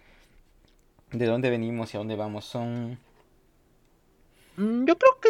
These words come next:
Speaker 2: no es,
Speaker 1: los que
Speaker 2: no
Speaker 1: hacen
Speaker 2: es, no es
Speaker 1: filosofía, supuestamente, ¿no? Esa es la
Speaker 2: No,
Speaker 1: idea de la
Speaker 2: yo creo
Speaker 1: filosofía, ¿o no?
Speaker 2: yo creo que sí, creo que es bastante común, pero eso es,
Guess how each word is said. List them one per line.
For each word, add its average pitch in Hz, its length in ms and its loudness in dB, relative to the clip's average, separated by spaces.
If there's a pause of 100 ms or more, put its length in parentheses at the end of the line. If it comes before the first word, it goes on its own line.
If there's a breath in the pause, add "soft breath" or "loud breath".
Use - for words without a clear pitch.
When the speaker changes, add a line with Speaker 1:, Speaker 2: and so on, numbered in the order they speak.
Speaker 2:
no 427 120 4
es, - 180 -2
Speaker 1:
los 123 240 2
que 147 80 4
Speaker 2:
no - 0 -
Speaker 1:
hacen 160 180 2
Speaker 2:
es, 139 100 -2
no 147 180 6
es 269 100 2
Speaker 1:
filosofía, 117 340 6
supuestamente, 139 680 -4
¿no? 151 180 -4
Esa 147 180 -2
es 139 160 -4
la 123 200 8
Speaker 2:
No, - 20 8
Speaker 1:
idea - 240 10
de - 80 10
la 247 140 8
Speaker 2:
yo 480 140 10
creo 494 160 8
Speaker 1:
filosofía, 508 300 6
¿o 107 80 -2
no? 104 220 -4 (640 soft breath)
Speaker 2:
yo 269 140 4
creo 330 200 4
que 320 120 4
sí, 247 400 4
creo 277 160 0
que 294 100 0
es 247 40 4
bastante 247 440 6
común, 180 460 -2
pero 175 200 2
eso 202 180 0
es, - 440 -14